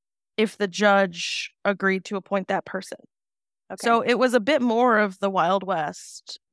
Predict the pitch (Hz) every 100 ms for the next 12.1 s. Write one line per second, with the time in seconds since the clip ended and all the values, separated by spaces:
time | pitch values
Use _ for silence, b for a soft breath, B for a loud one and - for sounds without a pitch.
0 | 190 202 - 196 196 185 - 180 175 -
1 | 175 170 - 202 175 143 - _ _ _
2 | - 254 - - 311 339 320 294 233 226
3 | 226 220 240 208 208 - 226 - 190 -
4 | 180 170 170 175 349 370 - - - -
5 | - 196 - - 247 226 185 180 - 185
6 | 190 - 180 170 185 - 370 262 - _
7 | _ _ - 208 202 - 269 294 - 208
8 | 180 180 - 160 160 - - 180 202 -
9 | 185 175 147 101 - 214 208 208 208 185
10 | - - 202 196 185 202 - 175 170 165
11 | 175 170 170 165 - 269 262 151 - -
12 | -